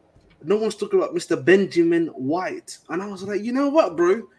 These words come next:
You're spitting." 'Cause you know what? Yeah, we, we,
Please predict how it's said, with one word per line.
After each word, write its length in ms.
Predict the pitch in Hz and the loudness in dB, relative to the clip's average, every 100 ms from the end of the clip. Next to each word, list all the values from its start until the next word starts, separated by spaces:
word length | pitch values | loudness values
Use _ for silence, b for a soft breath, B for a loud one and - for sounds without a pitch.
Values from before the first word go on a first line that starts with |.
| - | -10
You're 120 | 269 | -8
spitting." 640 | - 403 427 392 233 131 - - _ - | 0 4 8 8 6 2 -4 -20 _ 0
'Cause 180 | 285 269 | 2 4
you 120 | 330 | 4
know 160 | 359 370 | 6 8
what? 220 | 349 294 | 8 6
Yeah, 140 | 262 | 2
we, 280 | 220 285 277 | 4 4 4
we, 160 | 247 | 0